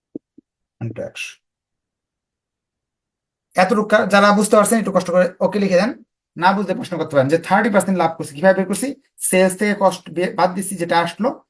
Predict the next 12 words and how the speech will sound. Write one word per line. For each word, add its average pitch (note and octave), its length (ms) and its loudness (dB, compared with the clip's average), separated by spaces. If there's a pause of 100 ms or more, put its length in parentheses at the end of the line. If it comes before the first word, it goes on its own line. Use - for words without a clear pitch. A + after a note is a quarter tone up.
(220)
গ্রস E3 300 0
প্রফিট, A#3+ 380 -4 (300)
এই D#3 100 -2
গ্রস E3 380 2
প্রফিটের G#3 300 -2
সূত্র G#3+ 440 -2
ব্যবহার F3+ 240 4
করে A3+ 200 4 (380)
থার্টি F#3 240 2
পার্সেন্ট G#3 420 -4 (460)
লাভ C#3+ 280 2
বেরিয়েছে। B2+ 380 -4